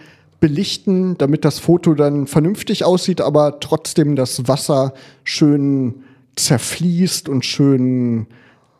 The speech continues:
so samtig aussieht, ne? So eine glatte Oberfläche zum Beispiel am Meer. Das ist ja so ein ganz trendiger Look. Und um das einfach berechnen zu können,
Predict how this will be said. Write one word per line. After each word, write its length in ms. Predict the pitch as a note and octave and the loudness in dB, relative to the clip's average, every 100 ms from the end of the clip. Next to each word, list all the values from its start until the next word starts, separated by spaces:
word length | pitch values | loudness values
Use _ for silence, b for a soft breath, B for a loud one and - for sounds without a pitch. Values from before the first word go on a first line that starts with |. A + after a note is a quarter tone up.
| _ | _
so 280 | _ C3+ B2+ | _ 2 2
samtig 720 | A#2 A#2+ A#2 D3+ - C3+ - A2 | 2 0 0 -2 -4 -6 -4 -2
aussieht, 640 | B2+ C3 - C3 B2 - | 0 0 -4 -2 -2 0
ne? 140 | B2+ D3 | 0 0
So 100 | A#2 | 0
eine 140 | A#2+ | -2
glatte 640 | A#2+ A2 A#2 C#3 A#2+ A2+ A2 B B B | 2 0 0 2 2 2 -2 B B B
Oberfläche 640 | C#3+ C3+ C#3 B2+ B2 A2+ B2+ | 0 2 2 0 -2 0 -2
zum 180 | - A#2 | -2 -2
Beispiel 540 | A2 - - A2+ A2+ - | -2 -2 0 2 2 0
am 140 | G#2+ | 0
Meer. 380 | G#2+ A#2 B2+ C#3 | 2 2 2 2
Das 140 | A#2 A2 | -2 -6
ist 160 | A2+ | -2
ja 80 | B2 | -2
so 100 | A#2 | -2
ein 60 | A#2 | -2
ganz 300 | A#2 A#2+ - | -4 -4 -8
trendiger 580 | - A#2+ C3 C3 B2 A2+ | -4 0 0 0 0 2
Look. 360 | A#2 F#3+ - B B B B | 2 0 -6 B B B B
Und 120 | C#3+ | -2
um 140 | E3+ E3 | 2 2
das 180 | D#3+ - | 2 0
einfach 400 | A2+ E3+ F#3 - | 0 2 0 0
berechnen 540 | C#3 - - A#3 G#3 | -2 -2 -4 -2 -2
zu 180 | - A3 | -4 -8
können, 540 | - G#3+ G#3+ A#3 A3+ | -2 0 0 -2 -4